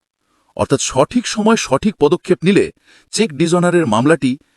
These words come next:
একটি সামলানো যায় এমন বিষয় হয়ে ওঠে, কিন্তু ভুল করলে এটি দীর্ঘমেয়াদী ভোগান্তি তৈরি করতে পারে, আপনারও কষ্ট,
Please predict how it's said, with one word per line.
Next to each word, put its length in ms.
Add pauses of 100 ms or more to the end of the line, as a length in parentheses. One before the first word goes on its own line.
(180)
একটি 200
সামলানো 480
যায় 180
এমন 140
বিষয় 300
হয়ে 180
ওঠে, 200 (600)
কিন্তু 180 (120)
ভুল 280
করলে 360 (480)
এটি 220 (140)
দীর্ঘমেয়াদী 640
ভোগান্তি 440
তৈরি 220
করতে 260
পারে, 220 (640)
আপনারও 360
কষ্ট, 280